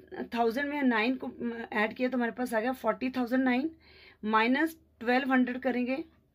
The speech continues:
तो स्टूडेंट, नाइन में से ज़ीरो लेस किया, नाइन आ गया, ज़ीरो से ज़ीरो के आ गया,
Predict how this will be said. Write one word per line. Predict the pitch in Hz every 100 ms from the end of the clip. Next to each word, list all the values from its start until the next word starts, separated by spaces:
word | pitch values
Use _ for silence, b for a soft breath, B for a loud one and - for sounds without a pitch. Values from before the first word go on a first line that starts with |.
| _ _ B B _
तो | 214
स्टूडेंट, | 202 254 277
नाइन | 262 247
में | 262
से | 254
ज़ीरो | 233 240
लेस | 240 233
किया, | 247
नाइन | 226 220 254
आ | 240
गया, | 233 294 320 _ _
ज़ीरो | 190 180 220 240
से | 262
ज़ीरो | 214 226 254
के | 254
आ | 240
गया, | 233 254